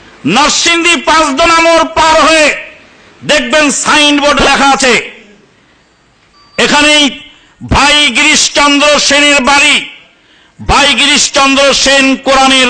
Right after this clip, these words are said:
অনুবাদ করেছেন বাংলা সর্বপ্রথম। গিরিশচন্দ্র সেন কোরআনের বাংলা অনুবাদ করলেন, কিন্তু মানার সুযোগ হলো না।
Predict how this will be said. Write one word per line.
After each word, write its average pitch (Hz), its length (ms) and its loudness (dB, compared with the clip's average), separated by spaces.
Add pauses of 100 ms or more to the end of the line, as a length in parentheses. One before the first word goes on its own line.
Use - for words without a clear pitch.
(140)
অনুবাদ 254 560 0
করেছেন 247 560 0
বাংলা 240 540 0
সর্বপ্রথম। 226 1000 0 (640)
গিরিশচন্দ্র 240 800 0
সেন 233 400 0
কোরআনের 226 480 0
বাংলা 220 360 0
অনুবাদ 214 400 0 (120)
করলেন, 208 540 0 (240)
কিন্তু 202 260 -2
মানার 202 440 2
সুযোগ 196 420 -2
হলো 190 220 2
না। 175 300 0